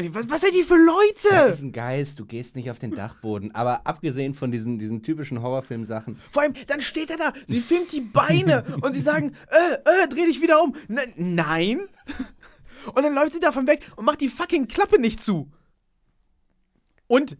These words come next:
Speaker 1: überhaupt, warum hat man einen Dachboden? Wir haben da kurz drüber geredet, während der Film lief, aber w-, was, was ist der Hintergedanke? Und das ist der gruselige Raum. <laughs>
Speaker 2: Direkt über uns ist ein Dachboden. Und auch auf dem spukt es. Aber da
Speaker 1: Äh, das ist richtig,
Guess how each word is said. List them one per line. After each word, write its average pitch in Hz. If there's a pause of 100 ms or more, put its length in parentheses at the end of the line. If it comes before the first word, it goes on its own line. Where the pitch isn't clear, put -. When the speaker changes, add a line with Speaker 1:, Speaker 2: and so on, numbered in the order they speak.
(120)
Speaker 1:
überhaupt, 233 (160)
warum 196
hat 226
man 196
einen 180
Dachboden? 151 (320)
Wir 165
haben 208
da 226
kurz 277
drüber 226
geredet, 196
während 208
der 196
Film 202
lief, 160
aber 175
w-, 196 (240)
was, 214
was 240
ist 240
der 226
Hintergedanke? 190 (200)
Und 117
das 160
ist 233
der 190
gruselige 120
Raum. 120 (160)
<laughs> -
Speaker 2:
Direkt 113
über 147
uns 107
ist 104
ein 98
Dachboden. 80 (120)
Und -
auch 113
auf 120
dem 117
spukt -
es. - (340)
Aber 117
da 120
Speaker 1:
Äh, 143
das 165
ist 165
richtig, 202